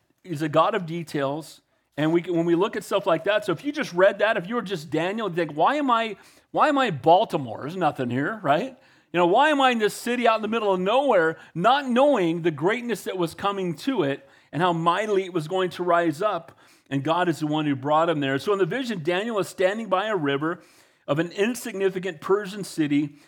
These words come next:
that will later become one of the capital cities, again, of the Persian Empire. Verse three, "Then I lifted up my eyes and saw there standing beside the river was a ram who had two horns, and two horns were high.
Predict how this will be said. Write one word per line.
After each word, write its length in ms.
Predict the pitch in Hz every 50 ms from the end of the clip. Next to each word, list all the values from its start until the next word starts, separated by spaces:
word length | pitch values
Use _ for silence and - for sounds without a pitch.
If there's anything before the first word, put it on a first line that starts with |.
| _ _ -
that 120 | 156 156
will 120 | 156 151
later 300 | 151 156 156 175 185 202
become 460 | 190 202 196 180 - - 170 165 165 160
one 140 | 160 165
of 60 | 160 151
the 80 | 147
capital 480 | 143 - 202 190 190 185 185 175 143 135
cities, 440 | - - 139 131 120 127 123 113 131
again, 260 | 127 117 147 143 143
of 80 | 143
the 80 | 139 135
Persian 420 | - - 147 127 127 120 135 139
Empire. 380 | 147 156 160 151 147 127 117 113
Verse 240 | 110 135 131 - -
three, 340 | - 160 175 160 143 120 107 - - - - - -
"Then 140 | - 220 233
I 60 | 226
lifted 360 | 202 226 285 320 - 339 294
up 140 | 269 262 262
my 240 | 240 226 226 196 156
eyes 500 | 135 127 123 131 135 139 143 139 - - _ _ _ _ _ _ _ _ - - -
and 120 | 185 185
saw 220 | - - 285 320
there 140 | 311 262 196
standing 560 | - - - - 196 196 220 240 247 254 240
beside 480 | 214 202 - - - 185 196 220 226 220
the 80 | 220 175
river 480 | 143 127 127 123 131 139 151 156 - _ _ _ -
was 180 | 143 156 139
a 60 | 151 131
ram 580 | 120 113 117 135 151 156 147 127 107 104 - - _ _ _ _ _ _ _ _ _ _ _ _ _ _ _ _ _ _ _ _ _ _ _ _ _ _ -
who 80 | 175 170
had 140 | 156 131 -
two 280 | - - 220 269 285
horns, 560 | 202 160 143 131 131 139 151 170 - - - - _ _ _ _ _ _ _ -
and 120 | 127 113
two 200 | - - 170 185
horns 360 | 165 175 180 190 202 202 190
were 140 | 226 226 202
high. 480 | 160 - - 123 120 113 107 110 104